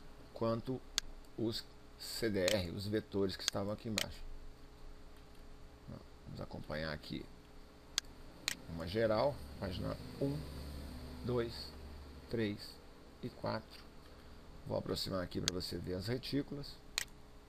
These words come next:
Página um, dois, três e quatro. É isso aí, galera. Essa aí é a macro, a nova versão.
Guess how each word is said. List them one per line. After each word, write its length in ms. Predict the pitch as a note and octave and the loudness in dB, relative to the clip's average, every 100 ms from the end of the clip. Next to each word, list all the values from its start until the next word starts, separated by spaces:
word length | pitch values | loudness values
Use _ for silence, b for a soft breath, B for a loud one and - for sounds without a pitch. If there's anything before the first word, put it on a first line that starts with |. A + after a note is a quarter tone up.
| - - - - - - - - - - - - - - - - - - - - - - - - - - - - - - - - - - - - - | -18 -16 -16 -16 -16 -16 -16 -14 -12 -12 -12 -14 -12 -12 -12 -14 -16 -14 -12 -10 -6 -4 -2 0 0 2 2 2 2 0 0 -2 -4 -6 -10 -10 -6
Página 260 | E2 G2 A2+ | -2 2 2
um, 180 | B2 D#3 - - - - - - - - | 0 -2 -8 -12 -12 -12 -12 -12 -12 -8
dois, 480 | - G2+ G#2+ - - - - - - - | -2 -2 -2 -6 -10 -12 -14 -14 -10 0
três 480 | F#2+ F#2+ G2+ - - - - - - - - - | 4 4 2 -4 -10 -12 -12 -14 -14 -12 -10 -4
e 60 | |
quatro. 480 | - - - - - - - - - - - - - - - - - - - - - - - - - - - - | -4 -2 -4 -4 -10 -10 -10 -12 -12 -10 -8 -2 -2 -2 -8 -10 -4 -2 -2 -4 -12 -10 -10 -10 -12 -12 -12 -4
É 80 | A2 | -2
isso 160 | A2 C3 | 2 4
aí, 100 | A2+ | 4
galera. 360 | E2 D#2 B1 - - - - | 4 0 0 -6 0 0 4
Essa 280 | G2+ G#2+ G#2 | 4 6 6
aí 100 | G#2 | 8
é 60 | G2 | 8
a 60 | |
macro, 360 | G2+ G#2 C3+ - - - - - | 6 6 4 2 -2 -8 -8 0
a 80 | |
nova 220 | G2+ G2+ G2 | 4 4 6
versão. 480 | A2+ - G#2+ C3+ | 4 6 4 4